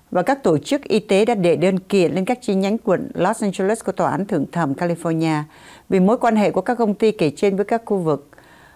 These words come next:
Vụ kiện cáo buộc rằng Meta, Snapchat, ByteDance và Google, công ty mẹ là Alphabet, có cố tình thiết kế, phát triển, sản xuất, vận hành, quảng bá, phân phối và tiếp thị nền tảng của họ để thu hút và gây nghiện giới trẻ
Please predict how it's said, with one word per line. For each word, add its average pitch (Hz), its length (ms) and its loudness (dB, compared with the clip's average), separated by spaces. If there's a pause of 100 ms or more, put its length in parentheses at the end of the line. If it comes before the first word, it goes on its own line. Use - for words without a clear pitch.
(120)
Vụ 180 120 0
kiện 196 200 2
cáo 269 120 2
buộc 226 200 2
rằng 170 460 0
Meta, 202 540 2
Snapchat, 220 640 0 (500)
ByteDance 180 720 2 (280)
và 165 160 0
Google, 185 520 2
công 190 140 -2
ty 190 120 0
mẹ 170 200 2
là 147 120 0
Alphabet, 170 500 -2 (480)
có 254 140 0 (240)
cố 220 160 2
tình 185 340 0
thiết 277 280 -4
kế, 202 260 4
phát 254 280 -2
triển, 170 300 0
sản 151 260 -4
xuất, - 320 -4
vận 165 180 -2
hành, 175 200 0
quảng 147 300 -2
bá, 160 280 0 (360)
phân 233 200 2
phối 254 200 0
và 214 120 0
tiếp 240 180 -4
thị 190 120 0
nền 151 260 0
tảng 151 140 0
của 165 140 -4
họ 170 140 0
để 151 180 -2
thu 208 180 0
hút 277 280 0
và 170 140 0
gây 156 200 -2
nghiện 165 260 0
giới 180 160 -2
trẻ 151 320 -2